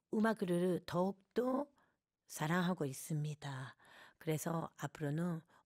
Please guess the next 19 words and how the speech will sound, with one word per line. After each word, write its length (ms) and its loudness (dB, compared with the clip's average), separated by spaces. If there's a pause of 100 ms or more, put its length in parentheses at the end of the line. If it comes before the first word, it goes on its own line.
음악과 440 -2
함께 340 -2
할 220 0
수 180 -12
있는 500 -2 (360)
시간을 440 0
많이 280 -4
갖고 340 -6
싶기도 580 -10 (100)
하고요. 500 -2 (120)
오늘 280 4
여기에 260 6
나왔다 400 6
하면서 300 6
이렇게 300 6
<laughs> 120 0
이야기하는 540 2
것도 220 0
아니고요. 600 0